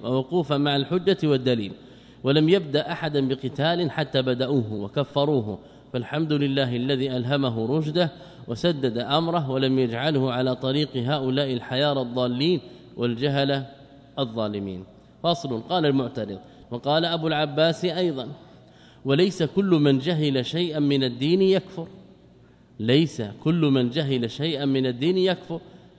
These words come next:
قال: "ومن كفر الثنتين والسبعين فرقة كلها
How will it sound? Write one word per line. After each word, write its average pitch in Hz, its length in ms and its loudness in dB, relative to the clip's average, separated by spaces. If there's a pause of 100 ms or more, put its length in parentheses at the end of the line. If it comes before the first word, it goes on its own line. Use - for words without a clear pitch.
قال: 170 320 0 (440)
"ومن 143 200 4
كفر 120 760 -2 (380)
الثنتين 147 800 0
والسبعين 127 800 -2
فرقة 139 560 -4 (460)
كلها 165 560 4